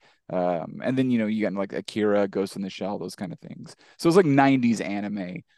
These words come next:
Uh, but, like, I, I wa-, I loved that stuff so much, but you couldn't find anything anime related except for Hookups shirts.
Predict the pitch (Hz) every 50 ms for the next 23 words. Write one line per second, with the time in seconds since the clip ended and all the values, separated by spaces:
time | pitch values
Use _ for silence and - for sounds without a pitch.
0 | _ _ - - 107 107 107 107 107 104 120 135 131 143 135 - - - - 156
1 | 151 131 - - 156 156 156 175 151 139 139 135 135 131 139 147 151 131 117 120
2 | 123 110 110 110 - - 131 117 - - - 120 127 170 185 165 - 131 107 104
3 | 117 - 156 147 120 107 - - 127 131 131 127 120 113 101 - _ _ - 135
4 | 160 175 156 - - 131 123 117 110 - - 117 123 123 117 117 110 110 107 107
5 | 120 139 135 123 113 107 - - - 104 - - - 147 139 - 113 104 - 160
6 | 156 - - 85 - - - - - - - - 101 82 76 - - - -